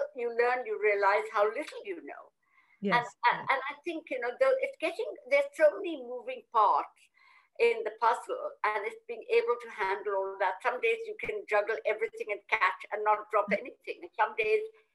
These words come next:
Speaker 1: everything drops to the floor.
Speaker 2: <laughs>
Speaker 1: And
Speaker 2: Yeah.
Speaker 1: don't lose hope. Bring up that one person, have a network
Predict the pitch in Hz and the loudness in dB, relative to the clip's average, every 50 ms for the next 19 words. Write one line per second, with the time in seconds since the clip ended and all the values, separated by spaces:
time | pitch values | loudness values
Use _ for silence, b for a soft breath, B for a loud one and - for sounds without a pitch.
0 | _ _ - 269 - 175 - 214 - - 196 175 180 - - 156 156 - - - | _ _ 2 4 4 4 2 -2 -6 -8 -8 -10 -8 -4 -4 -4 -4 -4 -8 -14
1 | 370 339 - - - 226 170 - 180 220 202 B B B B B B - - 202 | -16 -16 -14 -10 -6 -4 -4 -2 -2 -4 -6 B B B B B B -4 -2 -2
2 | 190 175 - 330 - - 381 330 349 339 320 - - 571 508 480 - _ _ 240 | 0 2 2 0 0 -2 -6 -6 -6 -8 -8 -10 -8 -8 -8 -8 -8 _ _ -4
3 | 269 311 302 311 320 330 320 - - 240 240 233 220 220 220 240 247 247 - - | -4 -2 2 2 2 2 0 0 0 0 0 0 2 2 2 2 2 0 -2 -2
4 | 240 208 214 220 - - 233 233 226 247 285 359 381 359 320 277 262 240 262 269 | 0 0 0 -2 -6 -12 -12 -12 -6 -4 -2 -2 -2 -2 -4 -4 -4 -6 -10 -10
5 | 269 - 247 233 | -6 -6 -6 -6